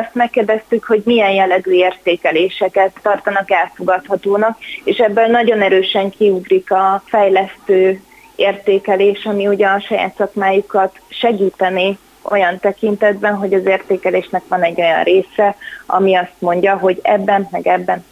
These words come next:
meg ebben még tudna fejlődni a pedagógus.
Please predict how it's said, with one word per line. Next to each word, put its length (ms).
meg 120
ebben 380
még 240
tudna 400
fejlődni 460
a 120
pedagógus. 580